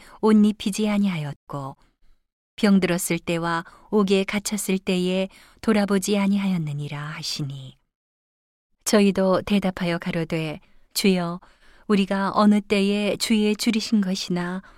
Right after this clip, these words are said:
목마르신 것이나, 나그네 되신 것이나, 벗으신 것이나, 병드신 것이나,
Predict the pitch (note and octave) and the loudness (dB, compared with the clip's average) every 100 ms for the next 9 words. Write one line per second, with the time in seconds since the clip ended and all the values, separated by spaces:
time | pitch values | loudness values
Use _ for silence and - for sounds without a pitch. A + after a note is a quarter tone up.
0 | _ _ _ A#3 G#3 G3+ G3 F#3 F3 D#3+ | _ _ _ 4 4 2 0 -2 -4 -4
1 | E3+ - D#3 D3+ D#3 - _ _ _ _ | -6 -6 -4 -6 -12 -16 _ _ _ _
2 | G3 F#3+ F3+ F3 E3 E3 F3 D#3+ E3 - | 0 2 0 -2 -2 -4 -4 -4 -6 -6
3 | E3 E3 D#3+ - - G3 - G3 - G3 | -6 -4 -8 -12 -4 -4 -2 -4 0 -2
4 | F3 - D#3+ D3 C#3+ D3 _ _ - _ | -2 -6 -8 -8 -10 -14 _ _ -20 _
5 | _ _ - F#3+ F3 F3+ F#3 E3+ F3+ - | _ _ 2 4 2 0 0 0 -4 -4
6 | E3+ F3 F3+ | -2 -2 -6